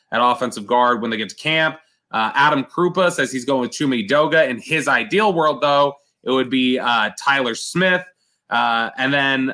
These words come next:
uh, last one here from Peter Hunt. He says, "Tyler played, uh, Tyron played left tackle his entire career. Moving him to right tackle was an emergency move late in the season. Tyler has only one year at left tackle. It's much easier for him to move to left guard,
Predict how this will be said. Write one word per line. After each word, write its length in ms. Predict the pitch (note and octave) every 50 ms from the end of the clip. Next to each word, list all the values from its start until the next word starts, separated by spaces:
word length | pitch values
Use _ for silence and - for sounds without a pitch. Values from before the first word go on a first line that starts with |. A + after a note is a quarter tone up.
| -
uh, 180 | - B2 A#2 G#2+ -
last 400 | A#2+ C#3 D#3 E3+ F3+ F3 - -
one 260 | D#3 E3 E3+ E3 D#3
here 480 | C#3 D3+ D#3 D3+ E3+ D#3 D3+ D#3 D3+ D3+
from 160 | _ C3+ B2+ B2
Peter 300 | - C#3+ D3 C3+ C3 B2
Hunt. 340 | D3+ E3 E3 E3 D#3 D3 - _ _ _ _ _
He 100 | - C#3+
says, 420 | C#3 - D#3 D3 C#3+ C#3+ C3+ A#2
"Tyler 380 | - - D#3+ E3+ F3+ G3 G3 F3+
played, 420 | F3+ - F3+ E3+ E3+ E3 E3 D3
uh, 340 | D3+ D3+ C#3+ C#3 C3 C3+ G#2+ -
Tyron 260 | D#3+ E3+ F#3 G3 F#3 D3+
played 140 | F3 E3+ D3
left 200 | D#3+ E3 D#3+ -
tackle 240 | E3 D#3 D3+ D3+ D3+
his 60 | C3+
entire 240 | C3+ C#3 D3 C3+ B2+
career. 240 | C3 D#3+ F3 F3+ E3+
Moving 240 | D#3+ D#3+ D#3+ C#3+ D#3
him 100 | D3+ C3+
to 60 | C3
right 260 | B2+ C#3+ C#3 C#3+ C#3
tackle 320 | - C#3+ C#3 C3+ - -
was 80 | C3 A#2
an 80 | B2 B2+
emergency 500 | B2+ C3+ C3+ C#3 B2+ A#2+ A#2+ - - C3
move 180 | B2+ B2+ A#2
late 120 | A2+ B2+ A#2+
in 80 | A#2
the 60 | A#2
season. 460 | - - D3 C#3+ C#3 B2+ C#3+ C#3 C3+ B2+ - _ _ _ _ _
Tyler 280 | - D3 C#3+ C#3+ D3 C#3
has 120 | C#3 B2+ C3+
only 180 | C3+ C3 C3 A#2+ G#2+
one 240 | A2+ C3 C#3+ C#3+ C#3
year 380 | C#3 C#3 C#3 C#3 C3+ C3+ C3+ -
at 120 | A2 G#2+ -
left 240 | B2 A#2+ A#2+ -
tackle. 560 | - C#3 C3 C3 B2+ C3+ C#3 C3+ C3+ B2 - - _
It's 100 | _ -
much 380 | A2 A#2 B2 C3+ D3+ D#3+ D#3 -
easier 300 | D#3+ D3+ C3 C3+ C#3+ C3+
for 160 | B2 - B2+
him 160 | B2+ C3+ C3 B2+
to 60 | B2+
move 200 | B2+ B2+ B2 G#2+
to 60 | A#2
left 300 | A#2+ B2 A#2+ A#2 - -
guard, 380 | A#2 A#2 A#2 A2+ A2+ A2+ A2